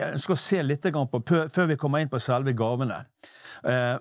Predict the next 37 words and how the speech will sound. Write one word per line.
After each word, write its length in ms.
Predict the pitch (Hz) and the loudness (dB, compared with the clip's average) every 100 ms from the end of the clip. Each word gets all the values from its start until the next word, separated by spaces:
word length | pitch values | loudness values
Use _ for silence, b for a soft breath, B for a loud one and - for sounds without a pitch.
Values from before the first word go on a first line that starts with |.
| - | -4
sånn 240 | - 196 | 0 2
at 160 | 175 180 | 2 0
når 140 | 202 | 0
jeg 100 | 185 | 0
sier 240 | 185 170 | 0 2
Jordan 480 | 151 226 180 143 131 | 2 2 2 0 0
viser 320 | 135 160 170 | 0 0 0
hvordan, 460 | 147 175 151 107 104 | 2 0 0 -2 -4
så 220 | 104 190 160 | -2 0 2
har 160 | 202 | 0
du 80 | 170 | 0
når 240 | 151 151 | 0 0
Jesus 460 | 160 196 170 147 - | 0 0 -2 -6 -6
kommer 320 | - 185 135 127 | -2 -2 -2 -2
til 160 | 160 139 | 0 2
Jordan 420 | 156 143 101 98 143 | 2 2 -2 -4 0
og 140 | 127 | 2
blir 100 | 147 | 2
døpt 400 | 123 175 - 131 | 2 -4 -2 -2
av 60 | 120 | -2
døperen 320 | 143 156 135 | -2 -2 0
Johannes. 540 | 117 131 110 76 - - B B B B | 2 2 0 -4 -8 -12 B B B B
Når 300 | 151 208 185 | 6 6 2
han 120 | 143 | 0
kommer 240 | 170 175 - | 0 0 -2
opp 240 | 226 - | -6 -2
igjen 240 | 139 117 120 | -2 -2 -2
fra 220 | 170 143 | 0 0
vannet, 360 | 151 143 98 - | 0 -2 -4 -4
så 120 | 170 | -4
ser 320 | - 220 175 131 | -2 -2 0 -2
han 100 | 135 | -4
en 100 | - | -2
åpen 400 | 175 196 185 139 | 0 0 0 2
himmel 300 | 139 156 143 | 2 2 2
over 160 | 139 110 | 2 -2
seg. 320 | - 113 - | -4 -6 -8